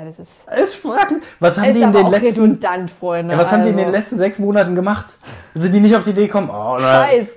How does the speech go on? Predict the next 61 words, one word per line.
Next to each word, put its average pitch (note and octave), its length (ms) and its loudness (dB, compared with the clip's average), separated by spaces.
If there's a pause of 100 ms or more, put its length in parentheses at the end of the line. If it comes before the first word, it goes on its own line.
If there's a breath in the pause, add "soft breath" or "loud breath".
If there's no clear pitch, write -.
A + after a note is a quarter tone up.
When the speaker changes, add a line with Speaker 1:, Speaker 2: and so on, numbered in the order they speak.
Speaker 2:
vielleicht D3+ 420 2
Speaker 1:
Scheiß F#4+ 120 -6
Speaker 2:
kaufe F3+ 180 2
Speaker 1:
gemacht. G#3 140 0
Speaker 2:
ich - 120 -6
mir C#3+ 140 0
mal C3+ 240 -2
ein C#3+ 100 -4
bisschen C#3 320 -8
mehr“? D#3+ 160 -2
Nee, D#3 140 -2
die D3+ 100 -2
kommen F#3 220 -2
jetzt G#3+ 240 -4
plötzlich F3 360 -4
wieder D#3+ 180 -2
auf C#3+ 100 -2
die C#3 100 -4
Idee, C3+ 180 -2
„Jetzt B2+ 160 -2
brauche A#2+ 140 -6
ich F#3 60 -4
unbedingt, G#3+ 480 -2
ich C#3+ 260 -8
will D3 140 2
nur F3 160 2
noch A#3 160 0
scheißen C4 360 -4
gehen D3 200 0
die C3+ 80 -4
nächsten C#3 320 -6
zwei C3+ 180 -4
Monate.“ F3+ 400 -2
Speaker 1:
Ja, A#3+ 60 -8
ja. B3+ 240 -8
Na, G3 140 -6
der G#3+ 120 -4
Toilettentower B3 720 -6
ist C4 160 -10
halt B3+ 160 -6
wahrscheinlich B3+ 400 -8
auch A3+ 60 -10
ein A#3 80 -8
paar A#3+ 200 -6
Mal C4 380 -8
eingebrochen G#3+ 600 -8
bei F#3 60 -6
den F#3 140 -10
Speaker 2:
Mhm. F#3 60 -10
Speaker 1:
Leuten. A3 260 -6
Sie G#3+ 60 -14
haben G3+ 100 -10
gemerkt, G3 220 -12
wir G#3 60 -8
müssen A3 120 -10
jetzt B3 180 -12
nachrüsten. - 840 -10 (300)
Speaker 2:
Das - 140 -20
kann A2 180 -20
gut G#2+ 120 -16
sein. G#2+ 220 -20